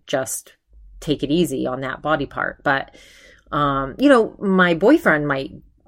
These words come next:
do something like that. I mean, he's always in pain. Now, he's been doing the ketamine treatments, which thankfully have been working. Thank God. Um,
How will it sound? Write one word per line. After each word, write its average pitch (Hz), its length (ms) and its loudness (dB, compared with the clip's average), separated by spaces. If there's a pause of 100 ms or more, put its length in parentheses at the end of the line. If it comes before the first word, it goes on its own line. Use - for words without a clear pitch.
(500)
do 143 160 0
something 131 360 -6
like 127 200 -4
that. 127 240 -2
I 156 40 -2
mean, 147 140 -4
he's 160 220 -2
always 147 320 0 (360)
in 139 160 -4
pain. 123 540 -12 (200)
Now, 170 80 0
he's 269 240 8
been 208 140 2
doing 170 260 2
the 147 80 -2
ketamine 151 520 -4
treatments, 139 540 -10
which - 280 -8 (220)
thankfully 151 640 -4
have 131 120 -6
been 131 180 -8
working. 190 640 -4 (340)
Thank 175 260 -6
God. - 520 -12 (500)
Um, 139 640 -4